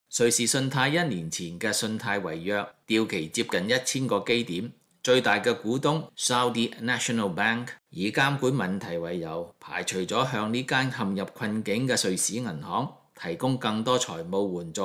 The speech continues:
嘅可能性。Saudi National Bank 嘅董事長 Ammar Al-Qudari 星期三接受採訪時被問及，若瑞信再次要求增加流動性，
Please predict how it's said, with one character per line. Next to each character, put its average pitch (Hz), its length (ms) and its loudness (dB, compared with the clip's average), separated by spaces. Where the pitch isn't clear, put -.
嘅 98 120 -8
可 95 240 -2
能 92 200 -6
性。 95 280 -2
Saudi 160 400 4
National 151 500 2
Bank 120 240 2
嘅 107 80 0
董 98 240 -6
事 98 160 -4
長 98 400 -2
Ammar 107 440 2
Al-Qudari 104 1160 2
星 175 200 2
期 107 140 2
三 135 300 2
接 117 120 2
受 98 200 0
採 98 200 -2
訪 110 280 0
時 80 320 -2
被 104 240 4
問 104 220 0
及， 107 100 -2
若 110 200 2
瑞 110 160 4
信 120 220 4
再 117 240 4
次 113 200 2
要 147 180 4
求 87 220 -2
增 123 260 -4
加 123 180 0
流 80 180 -2
動 90 200 -6
性， 92 260 0